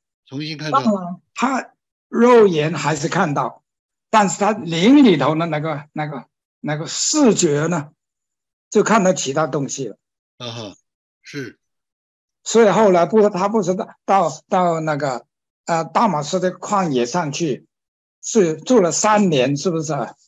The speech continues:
Speaker 1: 是。
Speaker 2: 那三年他干什么？
Speaker 1: 是。重新看。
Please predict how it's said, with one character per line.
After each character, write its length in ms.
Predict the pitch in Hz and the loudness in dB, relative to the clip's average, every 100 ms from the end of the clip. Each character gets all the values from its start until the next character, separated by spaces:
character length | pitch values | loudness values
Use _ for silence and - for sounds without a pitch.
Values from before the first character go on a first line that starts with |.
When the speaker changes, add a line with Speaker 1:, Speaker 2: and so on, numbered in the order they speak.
| _ | _
Speaker 1:
是。 360 | _ 151 117 - _ _ _ | _ -6 -6 -10 _ _ _
Speaker 2:
那 140 | - 208 | -4 -2
三 280 | - 277 202 | 2 2 2
年 180 | 170 | 0
他 140 | 175 196 | -2 0
干 240 | 208 175 | 0 0
什 140 | - 123 | -4 -8
么？ 280 | 120 - _ _ _ _ _ _ - | -10 -14 _ _ _ _ _ _ -18
Speaker 1:
是。 40 | |
重 160 | 123 151 | -12 -10
新 180 | 156 | -10
看。 260 | 151 165 | -8 -10